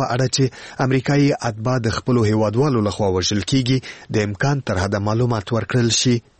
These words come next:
ایټالیا ویلي چې د جووانی لوپورتو وژنه د متحد هیواد امریکا لویه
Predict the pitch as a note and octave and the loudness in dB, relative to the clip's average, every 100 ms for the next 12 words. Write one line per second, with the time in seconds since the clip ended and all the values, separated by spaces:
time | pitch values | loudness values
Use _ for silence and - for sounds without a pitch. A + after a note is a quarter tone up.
0 | _ _ - - A2+ A#2+ G#2+ A2+ G#2+ A#2 | _ _ -16 -2 -2 0 0 2 2 2
1 | B2+ B2+ - B2 - - - B2+ C3 A#2+ | 0 0 0 -2 -4 -20 -6 0 0 2
2 | C3 C#3 C#3+ C#3 C#3+ - C3 C3 - D#3 | 0 2 0 0 0 -2 0 0 2 0
3 | C#3 A#2+ G2+ G2 A2+ G#2 F#2+ - - B2+ | 0 0 -2 0 0 -2 -6 -14 -4 -2
4 | A#2+ B2 C3 A#2+ D3 A#2 G#2 G2 G2+ - | 0 0 0 0 0 0 0 0 -2 -4
5 | G#2+ G#2 G2+ B2 C3 - - B2 C3 B2 | -2 0 0 0 -2 -4 0 2 4 2